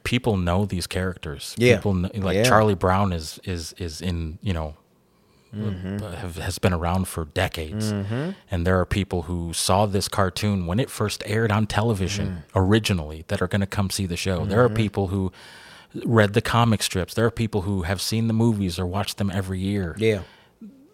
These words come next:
Speaker 1: This is, that's a, that's a lot of <laughs> pressure.
Speaker 2: Mm-hmm.
Speaker 1: Um,
Speaker 2: I believe it.
Speaker 1: but also understanding that while you wanna ho-, honor the source material, which is obvious, you wanna try to be original too.
Speaker 2: Mm-hmm.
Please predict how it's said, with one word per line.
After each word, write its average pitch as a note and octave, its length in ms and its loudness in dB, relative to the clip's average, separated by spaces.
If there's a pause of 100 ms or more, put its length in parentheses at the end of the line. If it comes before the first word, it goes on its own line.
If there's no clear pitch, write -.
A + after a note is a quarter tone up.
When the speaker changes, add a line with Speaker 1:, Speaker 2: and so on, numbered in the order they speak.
(260)
Speaker 1:
This A2 360 2
is, G#2 360 -2 (220)
that's F#2+ 240 0
a, F#2+ 160 2 (800)
that's - 180 -8
a G#2 60 -2
lot F2 220 -2
of - 80 -8
<laughs> - 80 4
pressure. B2 400 8
Speaker 2:
Mm-hmm. C#3+ 720 -2
Speaker 1:
Um, F#2+ 220 0
Speaker 2:
I - 20 -4
believe C3+ 320 0
it. D3+ 80 -10 (260)
Speaker 1:
but A2+ 140 6
also G#2 560 2 (520)
understanding G2+ 640 0
that F#2+ 180 0 (420)
while G2 200 2
you F#2+ 140 -2
wanna G2 240 0
ho-, F#2 220 -4
honor G2 260 0
the - 100 -8
source - 320 -2
material, F2 460 -6
which G2 180 -8
is F2 240 -10 (220)
obvious, F#2 440 -6 (760)
you A#2 320 -2
wanna G2 280 2
try G2 200 -4
to F#2 80 -4
be F#2 160 -4
original F2+ 440 -4
too. D#3 160 2
Speaker 2:
Mm-hmm. G#3 160 4